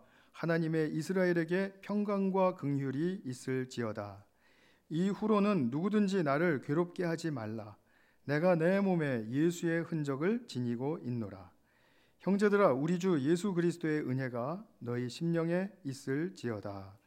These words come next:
아멘. 어, 사람이 살아가면서, 어,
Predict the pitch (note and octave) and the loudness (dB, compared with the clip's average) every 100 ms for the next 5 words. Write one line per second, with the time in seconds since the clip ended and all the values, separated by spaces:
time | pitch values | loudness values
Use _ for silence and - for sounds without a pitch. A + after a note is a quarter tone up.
0 | _ _ _ G#2+ A2 A2+ A2+ C#3 D3 A#2 | _ _ _ -8 -4 -2 -2 0 2 0
1 | G#2+ - _ _ _ _ _ _ _ _ | -6 -14 _ _ _ _ _ _ _ _
2 | _ - _ _ _ _ _ _ _ _ | _ -20 _ _ _ _ _ _ _ _
3 | _ _ _ B2+ A#2+ A#2+ B2 - D#3+ F#3+ | _ _ _ -14 -12 -12 -14 -8 0 2
4 | G#3 G#3+ G3+ A3 A3+ G#3+ E3+ C#3+ C#3+ D3+ | 4 2 0 -2 -2 -2 -4 -4 -4 -2
5 | C3+ G#2+ - - B2+ A#2+ | -4 -6 -10 -20 -20 -16